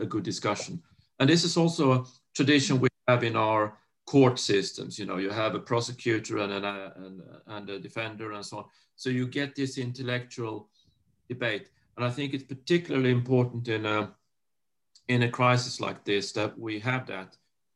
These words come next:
And in, in Sweden, it's been, um, been, uh, well, I mean, we're trying to provide, we're, we're,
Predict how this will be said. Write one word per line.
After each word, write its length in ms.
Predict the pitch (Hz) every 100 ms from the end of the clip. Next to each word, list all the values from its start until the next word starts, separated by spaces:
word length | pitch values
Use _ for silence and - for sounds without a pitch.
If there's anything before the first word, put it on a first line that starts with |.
| -
And 160 | 117 117
in, 200 | 117 120
in 120 | 123
Sweden, 380 | 120 135 160 143
it's 140 | 120
been, 300 | - 113 107
um, 380 | 104 104 104 104 - _ _ - _ -
been, 260 | 113 104 101
uh, 120 | 101 -
well, 300 | 117 104 -
I 40 |
mean, 360 | 110 110 110 -
we're 200 | - 113
trying 300 | 113 120 107
to 100 | -
provide, 440 | - 107 110 107 - -
we're, 260 | 120 120 -
we're, 180 | 123